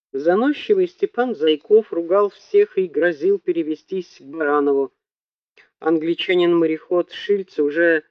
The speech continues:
до горы Эчкум на юг ходил и дальше до самых испанских владений, которые те гешпанцы, сказывают, бросили. Не послушали морехода.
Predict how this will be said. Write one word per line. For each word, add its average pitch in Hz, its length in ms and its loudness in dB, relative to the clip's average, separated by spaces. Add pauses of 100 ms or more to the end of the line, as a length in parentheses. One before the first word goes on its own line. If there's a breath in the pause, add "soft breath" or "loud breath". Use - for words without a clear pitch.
(340)
до 151 220 -2
горы 165 440 2
Эчкум 175 640 -2
на 151 100 2
юг 185 300 -2
ходил 139 580 -4 (320 soft breath)
и 165 140 0
дальше 160 460 2
до 139 120 -2
самых 190 520 -6
испанских - 800 -6
владений, 165 680 0 (580)
которые 160 520 2
те 156 440 0 (260)
гешпанцы, 156 1000 -4
сказывают, 139 600 0
бросили. 151 560 -6 (1000)
Не 160 140 0
послушали 180 680 -4
морехода. 135 640 -4